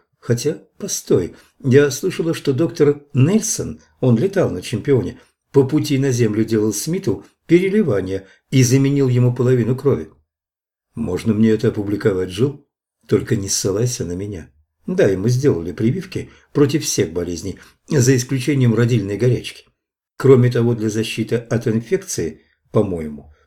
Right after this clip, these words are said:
не нужна вооружённая охрана». «Хм, Джилл, я тоже знаю кое-что, чего ты можешь не знать». «Опубликовать это кое-что я не могу, потому что не хочу подводить людей,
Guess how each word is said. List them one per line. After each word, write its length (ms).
не 180
нужна 500
вооружённая 640
охрана». 420
«Хм, 520
Джилл, 500
я 260
тоже 340
знаю 380
кое-что, 600
чего 320
ты 140
можешь 400
не 120
знать». 420
«Опубликовать 880
это 200
кое-что 800
я 240
не 100
могу, 420
потому 320
что 160
не 100
хочу 260
подводить 500
людей, 400